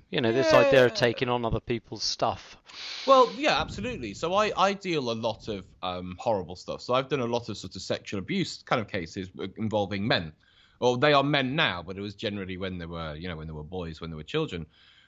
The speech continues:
Speaker 2: I don't wanna listen to that. I don't. It'll ruin my day. And it'll re-traumatize them.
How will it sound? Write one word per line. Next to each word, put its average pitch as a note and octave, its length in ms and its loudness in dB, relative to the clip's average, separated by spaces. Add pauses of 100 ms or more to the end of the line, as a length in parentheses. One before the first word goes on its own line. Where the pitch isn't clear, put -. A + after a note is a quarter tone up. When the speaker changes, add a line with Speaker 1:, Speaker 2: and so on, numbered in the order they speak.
(340)
Speaker 2:
I G#2+ 140 -6
don't F2+ 80 -6
wanna D#2 140 -6
listen F2 200 -6
to A2 100 -6
that. - 180 -6 (1700)
I B2 60 -2
don't. G#3+ 320 4
It'll G2 120 -2
ruin A2 200 2
my A2+ 80 2
day. E3 240 0 (520)
And C#3+ 220 2
it'll A2 140 -4
re-traumatize A#2+ 640 -6
them. E2 220 -12